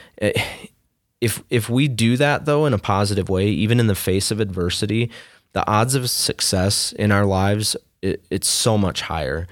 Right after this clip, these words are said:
And, you know, we may not be able to control everything like we talked about, but we can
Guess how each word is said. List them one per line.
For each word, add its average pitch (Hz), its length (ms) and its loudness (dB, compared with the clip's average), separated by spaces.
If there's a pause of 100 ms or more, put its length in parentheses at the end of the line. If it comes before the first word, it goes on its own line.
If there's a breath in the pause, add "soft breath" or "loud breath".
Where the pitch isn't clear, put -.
(400 loud breath)
And, 95 640 2
you 110 120 -4
know, 107 100 4
we 113 180 2
may 127 200 4
not 156 200 2
be 110 140 2
able 107 160 4
to - 120 -8
control 107 440 0
everything 98 420 0
like 92 180 -2
we 92 80 -2
talked 98 360 -2
about, 82 380 -2 (420 loud breath)
but - 200 2
we 107 140 -2
can 95 240 -2